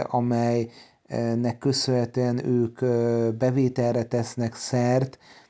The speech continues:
és, és hát tudjuk azt, hogy Bob Igeréknek erre nagyon nagy szükségük van most. Ö, hát elég csak arra gondolni, hogy filmek terén, ö, mennyire brutálisan rossz évet tudhatnak maguk mögött,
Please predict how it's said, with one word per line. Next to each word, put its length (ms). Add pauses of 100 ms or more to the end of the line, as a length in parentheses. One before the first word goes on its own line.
(100)
és, 600
és 300
hát 180
tudjuk 460
azt, 220
hogy 240
Bob 220 (120)
Igeréknek 540
erre 540
nagyon 420
nagy 140
szükségük 600
van 160
most. 520 (560)
Ö, 60
hát 440
elég 160
csak 180
arra 180
gondolni, 560
hogy 140
filmek 440
terén, 440
ö, 320
mennyire 420
brutálisan 880
rossz 300
évet 280
tudhatnak 520
maguk 360
mögött, 440